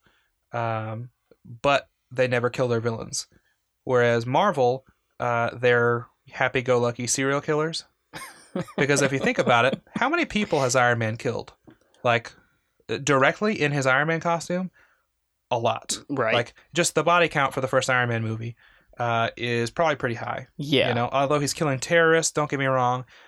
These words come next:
Speaker 1: it's not like I'm pro-terrorism. I'm just saying that when you compare that to Batman Begins, where, you know, the big climax is him not saving a bad guy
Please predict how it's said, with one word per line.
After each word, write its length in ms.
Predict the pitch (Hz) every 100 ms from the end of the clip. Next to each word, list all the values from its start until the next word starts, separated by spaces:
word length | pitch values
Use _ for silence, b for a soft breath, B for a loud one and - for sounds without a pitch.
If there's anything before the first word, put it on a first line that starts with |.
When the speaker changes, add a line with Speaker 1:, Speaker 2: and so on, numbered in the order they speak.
| b
Speaker 1:
it's 160 | - -
not 140 | 135
like 180 | 127 123
I'm 140 | 123 120
pro-terrorism. 880 | 120 123 135 135 113 110 117 120 - b b
I'm 180 | 127 123
just 260 | 147 156 -
saying 560 | 165 143 113 113 120 - _ _ 127
that 320 | 123 120 - 160 _ -
when 260 | 131 127
you 100 | 123
compare 320 | 120 127 151 143
that 240 | 135 -
to 180 | 131 123
Batman 400 | 127 127 131 123
Begins, 600 | 123 135 131 117 120 - b b b
where, 520 | - 117 117 113 117 127
you 100 | 123
know, 100 | 117
the 100 | 117
big 160 | 120
climax 520 | - 131 131 117 117 127
is 100 | -
him 240 | 120 113
not 260 | 123 127 -
saving 380 | - 113 139 151
a 60 |
bad 220 | 151 156 -
guy 280 | 160 170